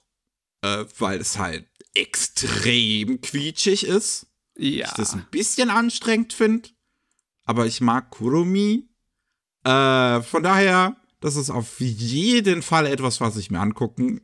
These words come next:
Speaker 1: möchte. A-, a-, auch alleine wegen den Visuals. Ich liebe Stop-Motion-Animationen. Und ja, super cool, also super, super toll. Äh, der,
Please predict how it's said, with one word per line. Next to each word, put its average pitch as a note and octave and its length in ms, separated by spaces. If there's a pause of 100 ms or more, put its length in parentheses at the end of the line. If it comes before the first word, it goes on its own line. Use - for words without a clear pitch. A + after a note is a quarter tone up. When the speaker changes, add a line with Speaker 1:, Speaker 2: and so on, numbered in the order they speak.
(120)
Speaker 1:
möchte. C#3+ 500 (840)
A-, G#2+ 100
a-, G#2 360
auch A#2 280
alleine A#2+ 420
wegen A2 180
den G2+ 120
Visuals. G2+ 720
Ich - 260
liebe B2+ 460
Stop-Motion-Animationen. G#2 1200 (680)
Und G#2+ 840 (140)
ja, B2+ 180
super C#3+ 560
cool, - 200
also G#2 240
super, G#2+ 520
super F#2+ 320
toll. F#2 460 (500)
Äh, F#2+ 320
der, G#2 160